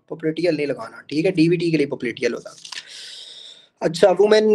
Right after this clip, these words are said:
who is bedridden having S O P develop thermo-, embolism most common sources। फिर दोबारा वो जनाब उसने क्या पूछा है, डीवीटी का पूछ लिया। ठीक है,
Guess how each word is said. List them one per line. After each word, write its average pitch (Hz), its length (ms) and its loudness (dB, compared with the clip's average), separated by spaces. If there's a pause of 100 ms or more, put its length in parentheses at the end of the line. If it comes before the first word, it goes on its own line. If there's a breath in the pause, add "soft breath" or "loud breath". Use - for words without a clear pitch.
(220)
who 202 240 4
is 190 100 -2
bedridden 190 460 2
having 185 220 -2
S 170 140 -2
O 190 40 -4
P 185 120 -2
develop 175 240 -2
thermo-, 180 440 -4 (540)
embolism 170 440 -14
most 165 240 -12
common 175 160 -10
sources। 156 420 -2
फिर 190 160 2
दोबारा 175 340 4
वो 175 220 -6
जनाब 160 420 -6 (340)
उसने 165 260 -16
क्या 165 240 -4
पूछा 156 320 -10
है, 165 160 -6
डीवीटी 170 380 -12
का 156 100 -6
पूछ 120 340 -14
लिया। 113 160 -20 (300)
ठीक 165 200 -6
है, 226 140 -6